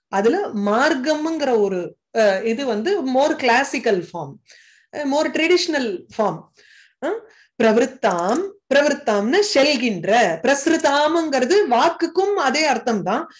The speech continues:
நர்த்தகிக்கு எடுத்துட்டோம்னா உத்-, உத்யுக்தாம் அப்படிங்கிற, உத்யுக்தாம்னா one who has made an effort to get into that அப்படின்னு அர்த்தம். சரியா? ரெண்டும் ஒரே அர்த்தம். பிரசுருதாம்னா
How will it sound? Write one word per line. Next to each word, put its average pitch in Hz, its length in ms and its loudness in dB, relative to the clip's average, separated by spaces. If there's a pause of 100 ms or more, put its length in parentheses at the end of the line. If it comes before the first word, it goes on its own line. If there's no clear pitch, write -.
(200)
நர்த்தகிக்கு 339 600 2
எடுத்துட்டோம்னா 262 760 0 (340)
உத்-, 302 200 -4 (500)
உத்யுக்தாம் 254 920 0 (140)
அப்படிங்கிற, 220 400 4
உத்யுக்தாம்னா 269 840 0 (260)
one 302 240 2
who 302 180 0
has 269 100 0
made 262 380 2
an 320 120 0
effort 269 480 -2
to 269 80 -4 (160)
get 262 140 2
into 262 340 -2
that 175 180 -4 (320)
அப்படின்னு 190 220 -4
அர்த்தம். - 320 -12 (600)
சரியா? 285 320 -4 (240)
ரெண்டும் 349 340 4
ஒரே 359 200 6
அர்த்தம். 302 280 2
பிரசுருதாம்னா 302 720 0